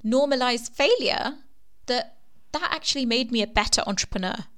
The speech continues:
Because in the entrepreneurial world, when you're actually building your own business, a lot of it is negative emotion. When you've not done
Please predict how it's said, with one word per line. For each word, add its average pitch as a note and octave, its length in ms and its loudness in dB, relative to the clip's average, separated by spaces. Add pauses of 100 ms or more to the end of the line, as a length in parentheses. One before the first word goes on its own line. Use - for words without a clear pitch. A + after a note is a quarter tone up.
(400)
Because C4 580 4 (120)
in D#4+ 200 0
the E4 80 0
entrepreneurial C#4+ 720 2
world, G3 220 0
when A3 120 0
you're G#3+ 160 0
actually G#3 920 -2 (420)
building A3 400 4
your G3 120 0
own G3 140 0
business, C#4 640 -6 (400)
a C4 80 -2
lot F#4 220 0
of D#4 320 -8 (200)
it - 420 2 (100)
is A3 600 -4 (240)
negative A#3 280 -2
emotion. A#3 540 2 (340)
When A#3+ 140 -2
you've A#3+ 160 0
not C4 220 -4
done A#3 460 -4